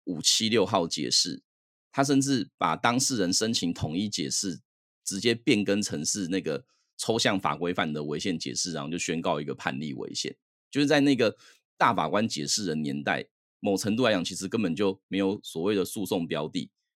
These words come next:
或者是诉外裁判，因为你根本就不是诉讼嘛。所以呢，你其实就是，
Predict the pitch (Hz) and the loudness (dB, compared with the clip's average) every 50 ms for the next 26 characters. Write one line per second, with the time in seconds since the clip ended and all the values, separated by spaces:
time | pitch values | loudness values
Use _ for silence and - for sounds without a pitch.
0 | _ - 98 95 76 78 - 98 98 95 98 _ _ _ - - - 113 95 98 | _ -6 -4 -4 -4 -4 -6 -4 -4 -4 -4 _ _ _ -10 -6 -4 0 2 2
1 | 87 80 - - 65 - - - - - 117 123 127 123 120 _ _ _ _ _ | 2 0 -2 -6 -8 -8 -8 -8 -6 -2 0 2 2 2 0 _ _ _ _ _
2 | - - 87 - - 175 156 131 82 82 92 139 - - 87 - - 135 131 - | -8 -6 -2 2 2 2 4 2 0 0 0 -2 -2 -2 -2 -2 0 0 -2 -2
3 | - 117 107 - - 104 80 76 - - - _ _ _ _ _ _ _ _ _ | -2 -4 -4 0 0 0 0 -2 -6 -8 -10 _ _ _ _ _ _ _ _ _
4 | _ _ - - - 160 170 151 127 117 117 113 117 117 120 - _ - 98 98 | _ _ -10 -4 -2 0 2 2 2 2 2 0 0 -2 -2 -6 _ -4 -2 -2
5 | 95 - - - 120 127 135 139 131 131 _ _ _ _ _ _ _ _ _ _ | -2 -2 -4 -4 -2 -2 -2 -2 -2 -4 _ _ _ _ _ _ _ _ _ _
6 | - - 160 151 156 160 143 98 - | -2 0 0 2 2 0 -2 -2 -4